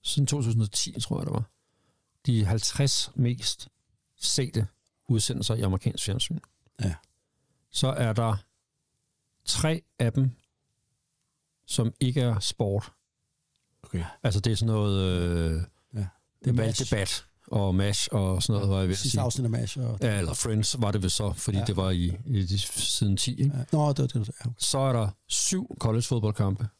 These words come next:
Speaker 1: og de sidste fyrre er N F L.
Speaker 2: Ja, jeg så lige nogle, øh, T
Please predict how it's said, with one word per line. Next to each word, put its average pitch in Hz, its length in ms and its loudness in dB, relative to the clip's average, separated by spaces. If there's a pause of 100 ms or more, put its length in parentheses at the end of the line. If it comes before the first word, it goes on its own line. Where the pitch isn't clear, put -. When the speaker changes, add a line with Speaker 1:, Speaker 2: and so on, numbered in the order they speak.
(120)
Speaker 1:
og 113 100 2
de 101 80 0
sidste 110 420 0 (180)
fyrre 98 420 0 (300)
er 95 180 0 (240)
N 95 100 2
F - 60 -6
L. 113 40 0 (400)
Speaker 2:
Ja, 120 80 0
jeg 117 100 0
så 156 160 0
lige 151 140 4
nogle, 127 300 4
øh, 110 80 0 (100)
T - 80 -2